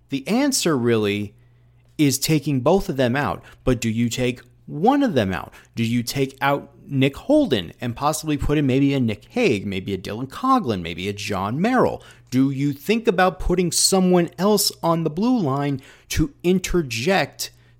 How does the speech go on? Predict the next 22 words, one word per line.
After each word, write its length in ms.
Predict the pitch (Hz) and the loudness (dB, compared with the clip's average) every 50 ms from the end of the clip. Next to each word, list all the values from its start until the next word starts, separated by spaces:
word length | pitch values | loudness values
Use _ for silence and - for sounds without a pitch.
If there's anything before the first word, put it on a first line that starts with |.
| _ _ | _ _
hopefully 560 | - - 185 214 202 - - 175 165 160 156 | -4 2 2 2 2 0 -4 -2 0 0 0
some 340 | 143 - - - 165 147 143 | 0 0 -2 0 0 0 2
momentum 720 | 139 131 131 143 175 208 233 214 - - 131 123 127 127 - - - - - - - | 2 2 2 2 2 0 0 0 0 0 0 0 0 -2 -4 -10 -20 -20 -20 -12 -4
to 180 | - - 147 143 | 2 2 2 2
go 520 | 120 117 120 110 110 110 110 110 110 - _ _ - | 2 2 2 4 4 4 2 2 0 -4 _ _ -8
your 420 | 98 104 104 98 95 92 95 95 - - _ - | -4 0 2 2 2 2 0 -2 -4 -10 _ -4
way? 300 | - 156 196 190 113 87 - - - - _ - | 2 4 4 4 4 2 -2 -8 -20 -20 _ 0
Do 100 | 120 135 | 2 2
you 240 | 147 151 190 233 233 | 4 4 4 2 4
go 320 | 185 160 208 214 226 233 | 4 6 6 6 6 4
for 220 | 226 233 - 226 214 | 2 0 0 2 2
the 100 | 196 190 | 2 2
complete 580 | 190 - 190 185 170 - - 202 202 175 - | 0 0 -2 0 2 2 4 4 4 2 0
screw 600 | - - - - - - - 147 185 254 311 311 | 0 -2 -2 -2 -4 -4 0 2 4 4 6 4
it 120 | 320 247 214 | 2 2 2
move 480 | 214 214 190 135 113 120 127 127 - - - - _ _ _ _ _ _ _ _ _ - | 4 6 6 6 6 4 2 0 -6 -12 -16 -18 _ _ _ _ _ _ _ _ _ 0
and 180 | 139 139 143 | 2 4 4
just 280 | 135 147 170 156 - - | 6 6 4 4 4 2
say, 400 | - 175 170 165 160 151 - - _ _ _ _ _ _ _ _ _ | 0 2 2 0 0 -2 -4 -10 _ _ _ _ _ _ _ _ _
"Forget 300 | - 139 139 185 202 202 | -4 0 2 4 4 4
about 300 | 190 180 185 180 180 190 | 4 4 6 6 6 6
it, 160 | 185 - - | 4 2 -4